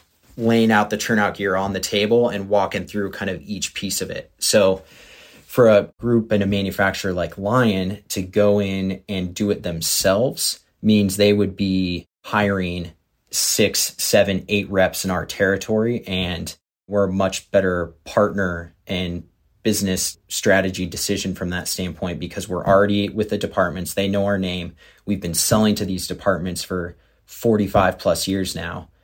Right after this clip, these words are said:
And we're just kind of the go-to, especially on the turnout gear side. So I could get kind of into some of our other products, but I think that's the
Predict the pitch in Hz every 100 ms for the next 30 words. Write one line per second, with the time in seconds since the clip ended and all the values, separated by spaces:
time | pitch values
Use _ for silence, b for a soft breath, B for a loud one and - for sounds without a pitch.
0 | _ - 95 90 87 87 90 - - _
1 | - 95 95 92 - 95 85 85 - 101
2 | 95 - 90 - 98 - 92 85 85 -
3 | 95 90 80 87 85 - 92 85 - -
4 | - 87 87 - b b 110 110 98 110
5 | - 110 98 101 95 101 95 107 92 90
6 | 85 92 87 92 95 110 - 87 95 95
7 | 90 - 82